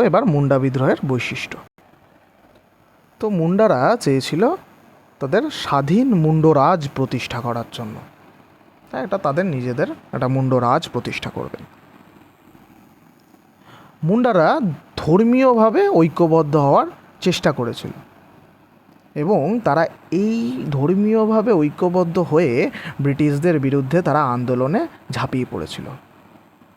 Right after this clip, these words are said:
আচ্ছা, এবার মুন্ডাদেরও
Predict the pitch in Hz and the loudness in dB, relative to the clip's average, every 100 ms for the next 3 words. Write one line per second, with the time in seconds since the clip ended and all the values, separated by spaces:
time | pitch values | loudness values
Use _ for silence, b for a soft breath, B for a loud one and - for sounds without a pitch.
0 | _ _ _ - _ _ _ _ _ B | _ _ _ -20 _ _ _ _ _ B
1 | B B B B B 156 135 - 151 196 | B B B B B -10 -10 -2 2 4
2 | 170 190 214 233 247 269 277 | 4 4 4 2 4 2 2